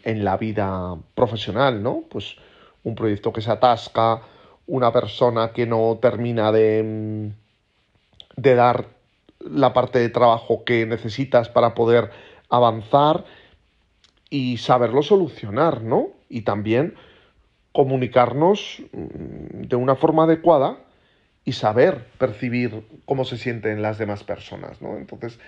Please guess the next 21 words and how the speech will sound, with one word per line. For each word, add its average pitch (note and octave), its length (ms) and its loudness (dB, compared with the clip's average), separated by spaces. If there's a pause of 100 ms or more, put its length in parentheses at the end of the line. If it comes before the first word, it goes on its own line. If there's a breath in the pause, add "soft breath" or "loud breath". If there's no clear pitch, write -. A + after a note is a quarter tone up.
(220 loud breath)
esto - 200 -6
es D3 100 -4
importante. A#2 680 -6
¿Cuántas B2 280 -2
veces, C3+ 320 -2 (320 loud breath)
mm, B2 280 -10
tienes C3 320 -2
un C3+ 100 -6
conflicto A#2 1000 -4 (520 soft breath)
profesional B2+ 840 0 (460 soft breath)
y A#2+ 140 -4
en A2+ 160 -4
vez B2 280 0
de C3 720 0
solucionarlo, C#3+ 920 0 (440 soft breath)
em, A2+ 380 -2 (140)
lo B2+ 240 2
ignoras A2 920 0 (880)
y A2+ 220 -4
al G#2 140 -2
final C3+ 680 0